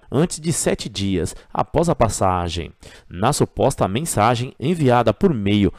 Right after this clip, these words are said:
desse mestre, Paulinha Abelha teria dito que ainda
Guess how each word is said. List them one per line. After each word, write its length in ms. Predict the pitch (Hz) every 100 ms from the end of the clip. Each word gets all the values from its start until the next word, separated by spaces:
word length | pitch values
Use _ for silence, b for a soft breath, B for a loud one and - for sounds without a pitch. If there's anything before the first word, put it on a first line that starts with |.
| b -
desse 340 | 104 165 -
mestre, 720 | 196 139 107 95 - 87 73 _ _
Paulinha 400 | 92 87 147 196
Abelha 440 | 104 104 92 92
teria 320 | - 127 156 127
dito 340 | 101 104 104
que 200 | - 165
ainda 400 | 120 120 139